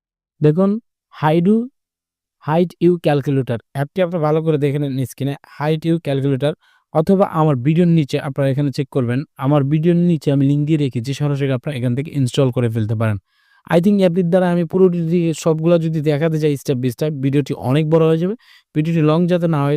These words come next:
তার জন্য আমি ভিডিওটি ছোট আকারে আপনাদেরকে দেখালাম। এই ভিডিওটি আপনারা ট্রাই করে দেখতে পারেন, এই অ্যাপটি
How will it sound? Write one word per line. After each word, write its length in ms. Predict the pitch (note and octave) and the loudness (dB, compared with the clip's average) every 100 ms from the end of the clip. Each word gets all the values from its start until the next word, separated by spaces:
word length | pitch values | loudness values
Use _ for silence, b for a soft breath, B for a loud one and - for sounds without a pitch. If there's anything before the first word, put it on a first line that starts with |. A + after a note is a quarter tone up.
| D3 | -2
তার 120 | C#3 C#3+ | -4 -2
জন্য 140 | D3+ C#3+ | -2 -2
আমি 100 | C3+ | 0
ভিডিওটি 220 | C3 C3 D3+ | -2 -2 -2
ছোট 100 | D3+ C#3 | 0 0
আকারে 180 | B2+ C3 B2 | 0 -2 -2
আপনাদেরকে 300 | C3 A#2+ A#2+ B2 | -4 -2 -2 -2
দেখালাম। 300 | B2 E3+ G#3 B B B - D3+ | 0 -2 -2 B B B -6 -2
এই 60 | D3 D3 | 0 2
ভিডিওটি 260 | D#3 D#3 D3+ | 0 2 0
আপনারা 180 | E3+ G3 - | 0 -6 -2
ট্রাই 160 | C3+ C3 | 0 0
করে 120 | B2+ | 0
দেখতে 160 | B2+ A2+ C3 | 0 -2 -2
পারেন, 180 | D#3+ A#3+ b b b C#3+ | -2 -2 b b b 0
এই 60 | |
অ্যাপটি 200 | C#3 - | 0 0